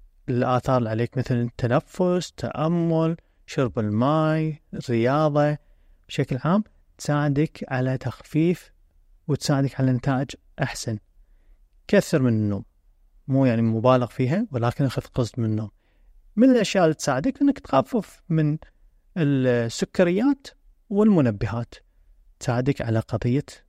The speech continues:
توصل إلى نوم حلو، لأن راح، راح يقلل الستريس عندك والنتائج راح تكون أفضل. هذا باختصار بنتائج حلوة وبسيطة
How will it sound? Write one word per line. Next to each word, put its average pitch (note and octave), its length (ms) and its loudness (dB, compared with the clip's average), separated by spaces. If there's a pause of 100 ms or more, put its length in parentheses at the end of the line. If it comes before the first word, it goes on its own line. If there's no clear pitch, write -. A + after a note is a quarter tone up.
(160)
توصل A#2+ 340 0
إلى A2+ 180 -2
نوم A#2 320 -2 (380)
حلو، F3+ 420 0
لأن A#2+ 160 2
راح، A#2 220 -6
راح A#2 180 -8
يقلل D3+ 600 0
الستريس - 520 -4 (480)
عندك D#3 520 0 (300)
والنتائج B2+ 580 0
راح G#2 80 -6
تكون A#2 360 -4 (180)
أفضل. - 280 -8 (1800)
هذا A3+ 260 6
باختصار D3+ 580 2 (800)
بنتائج C#3+ 540 0 (240)
حلوة G3 400 2 (340)
وبسيطة F3+ 720 2